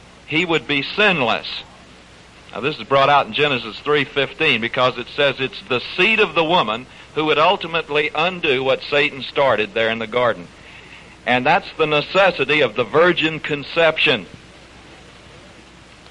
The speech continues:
Jesus Christ had no human father, therefore he was not born with the sin of the human race upon him. Therefore he could qualify to die for our sins because he had no sin of his own.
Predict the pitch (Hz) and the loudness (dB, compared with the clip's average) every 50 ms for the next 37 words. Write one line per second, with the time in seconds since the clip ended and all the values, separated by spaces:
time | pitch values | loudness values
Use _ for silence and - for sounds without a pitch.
0 | - - - - - - - - - - - - - - - - - - - - | -20 -20 -20 -20 -20 -20 -20 -20 -20 -20 -20 -20 -20 -20 -20 -20 -20 -20 -20 -20
1 | - - - - - - - - - - - - 143 165 175 175 180 165 - - | -20 -20 -20 -20 -20 -20 -20 -20 -20 -10 -4 0 2 2 2 2 0 -2 -2 0
2 | - 156 156 151 156 147 - - 139 139 131 123 123 139 160 170 151 151 160 160 | 2 4 6 6 4 2 0 -2 0 0 0 0 2 0 0 0 2 0 -2 -2
3 | 147 139 131 - - 143 147 147 143 135 123 135 143 139 - - 139 139 135 127 | -2 -4 -4 0 2 2 2 2 2 0 0 0 0 0 0 0 0 2 2 0
4 | 127 123 117 110 95 117 123 135 147 - - 107 131 135 139 139 127 110 101 90 | -2 -2 -4 -6 -6 -2 0 0 0 0 0 0 0 0 0 0 -2 -4 -6 -8
5 | 95 - - 139 143 139 127 107 104 113 139 139 135 117 117 120 123 123 120 - | -10 -8 -6 -4 -4 -4 -4 -6 -8 -6 -6 -6 -6 -4 -2 0 0 0 -2 -4
6 | - - - 135 127 123 110 95 85 78 - - - - - - - - - - | -8 -8 -4 -2 -2 0 0 -2 -4 -6 -10 -16 -20 -20 -20 -20 -20 -20 -20 -20
7 | - - - - - - - 131 143 151 143 - - 147 143 135 143 139 123 - | -20 -20 -20 -20 -20 -4 0 4 4 4 4 2 0 0 0 0 0 -2 -4 -6
8 | 117 - - 143 147 151 143 131 - - 131 127 123 113 110 107 117 123 127 127 | -8 -8 -4 0 2 2 2 2 0 0 0 0 0 0 -2 0 2 2 2 2
9 | 120 - 120 110 104 - - 135 135 131 110 95 110 - - 127 120 117 110 117 | 0 0 -2 -2 -2 -2 -4 -4 -4 -4 -4 -6 -6 -4 0 0 0 0 0 0
10 | 113 113 113 101 110 131 151 151 - - 151 147 147 139 135 131 135 151 151 135 | 0 0 0 0 0 0 0 -2 -2 -2 -2 -2 0 -2 -2 0 2 2 2 2
11 | 98 80 | 2 0